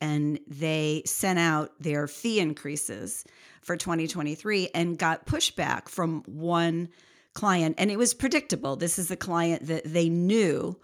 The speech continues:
would push back. And so they sat on the pushback, and I, I guess the client said, "Well, you know, I'm gonna go out and really see what my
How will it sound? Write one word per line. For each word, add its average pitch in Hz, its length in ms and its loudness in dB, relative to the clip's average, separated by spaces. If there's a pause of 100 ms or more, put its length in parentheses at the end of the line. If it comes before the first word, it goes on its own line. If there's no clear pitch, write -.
(220)
would 175 300 0
push 165 240 0
back. - 460 -2
And 180 140 2
so 196 200 2
they 196 160 0
sat 247 400 2
on 226 160 0
the 180 60 -4
pushback, 175 520 0
and 160 120 0
I, - 100 -4
I 160 80 -4
guess 196 260 -2
the 196 80 -6
client 175 400 0
said, 160 220 -2
"Well, 165 120 0
you 170 120 0
know, 175 80 2
I'm 180 100 2
gonna 190 160 0
go 160 120 0
out 156 160 0
and 151 200 -4
really 156 180 -2
see 175 220 -4
what 165 160 -2
my 147 240 -4